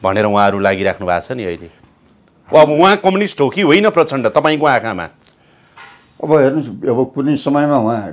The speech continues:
Speaker 2: कम्युनिस्ट हुनुहुन्थ्यो, अब हामी सँगै पनि थियौँ, हामीले चाहिँ एउटा उहाँलाई नेतृत्वमा राखेको पनि हो, नेता बनाएको पनि हो। तर पछिल्लो कालखण्डमा आउँदाखेरि अब कम्युनिस्ट विचार, राजनीति उहाँले छोड्नुभयो।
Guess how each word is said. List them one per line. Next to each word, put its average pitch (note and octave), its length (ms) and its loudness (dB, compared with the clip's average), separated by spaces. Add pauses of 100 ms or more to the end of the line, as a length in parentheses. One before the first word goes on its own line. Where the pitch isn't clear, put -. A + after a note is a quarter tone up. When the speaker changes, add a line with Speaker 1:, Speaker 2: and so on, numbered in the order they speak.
Speaker 2:
कम्युनिस्ट A2 280 -8
हुनुहुन्थ्यो, G#2 480 -8
अब F#2+ 560 -6 (340)
हामी A2+ 180 -6
सँगै A2+ 380 -6
पनि G#2+ 320 -2
थियौँ, G#2 340 -8
हामीले A2 340 -8
चाहिँ A2 180 -10
एउटा G#2 160 -8
उहाँलाई G2 300 -10 (480)
नेतृत्वमा A2 560 -8
राखेको G2+ 380 -6
पनि A2+ 220 -4
हो, G2+ 140 -2
नेता G2 260 -8
बनाएको G2+ 480 -8
पनि A2+ 220 -4
हो। F#2+ 200 -4 (760)
तर F3 200 2
पछिल्लो G3 340 2
कालखण्डमा C3 540 -2
आउँदाखेरि G#2+ 520 -2 (1120)
अब F#2+ 160 -12
कम्युनिस्ट G#2+ 340 -8
विचार, G2+ 400 -6
राजनीति G2 520 -4
उहाँले A2 260 -6
छोड्नुभयो। C3 580 0